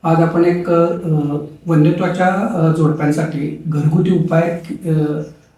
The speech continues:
गर्भ येण्यासाठी लागणारा घरगुती उपायाबद्दल एक, अ, चर्चा करूया. कसं असतंय की सर्व रिपोर्ट्स नॉर्मल आहेत, नवीन लग्न झाले, चान्स घेत होतो सर आम्ही, एक सहा महिने चान्स घेतोय, पण अजून कुठलेही गर-, अ,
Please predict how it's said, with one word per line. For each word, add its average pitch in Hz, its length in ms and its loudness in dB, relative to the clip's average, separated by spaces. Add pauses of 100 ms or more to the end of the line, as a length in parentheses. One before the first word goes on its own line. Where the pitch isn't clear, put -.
(100)
गर्भ 165 360 2
येण्यासाठी 180 640 2
लागणारा 156 320 2
घरगुती 156 420 0
उपायाबद्दल 156 680 0
एक, 151 240 -2 (100)
अ, 156 140 -2
चर्चा - 320 -6
करूया. 147 300 -8 (600)
कसं 175 180 -2
असतंय 185 240 0
की 175 120 -4
सर्व 196 320 0
रिपोर्ट्स 180 380 0
नॉर्मल 156 300 0
आहेत, - 240 -2
नवीन 156 280 4
लग्न 160 260 2
झाले, - 520 -2
चान्स 156 360 0
घेत 156 200 0
होतो 147 240 -4
सर 151 180 -4
आम्ही, 147 260 -2 (340)
एक 156 180 -2
सहा 151 220 -2
महिने 151 220 2
चान्स 151 280 -2
घेतोय, - 260 -4
पण - 200 -6
अजून 160 280 0
कुठलेही 160 440 0
गर-, 160 300 -2
अ, 151 80 0